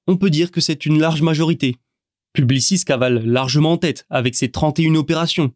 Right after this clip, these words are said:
À votre avis, sur ces trente et une opérations, combien sont des rachats de start-up hors de France ? Vingt-huit.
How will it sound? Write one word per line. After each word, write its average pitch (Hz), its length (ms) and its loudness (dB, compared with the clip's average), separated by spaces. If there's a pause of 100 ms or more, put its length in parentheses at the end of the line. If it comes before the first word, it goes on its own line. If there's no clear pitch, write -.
(220)
À 190 80 -2
votre 190 260 -2
avis, 123 300 -2
sur - 200 -6
ces 165 140 -4
trente 190 260 -2
et - 20 4
une 208 160 4
opérations, 139 540 -2 (300)
combien 185 420 2
sont 165 180 -2
des 131 100 0
rachats 135 260 -4
de 123 80 -4
start-up 190 480 -4 (120)
hors 170 160 0
de 147 120 2
France ? - 440 -6 (600)
Vingt-huit. 139 840 -2